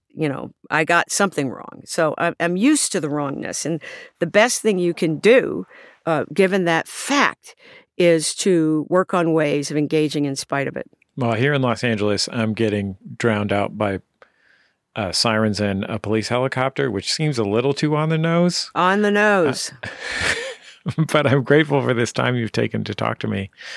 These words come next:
Speaker 2: Um, it was a real honor, and your work has had such an impact on my life. So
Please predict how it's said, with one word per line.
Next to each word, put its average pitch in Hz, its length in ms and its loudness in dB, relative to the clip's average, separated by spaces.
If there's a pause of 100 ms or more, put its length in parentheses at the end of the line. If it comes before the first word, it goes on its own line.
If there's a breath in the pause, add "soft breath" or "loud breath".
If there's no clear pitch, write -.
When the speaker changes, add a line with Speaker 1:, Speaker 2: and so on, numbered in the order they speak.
(340 loud breath)
Speaker 2:
Um, 95 400 -2
it 110 100 -6
was 104 160 -2
a 107 80 -2
real 113 460 0 (280)
honor, 117 280 2
and 101 100 -2
your 98 140 -4
work 101 240 -4
has 98 180 -4
had 98 220 -2 (300)
such - 280 0
an 107 60 0
impact 101 360 0
on 95 120 -2
my 95 80 -2
life. 95 260 -2
So 90 320 -4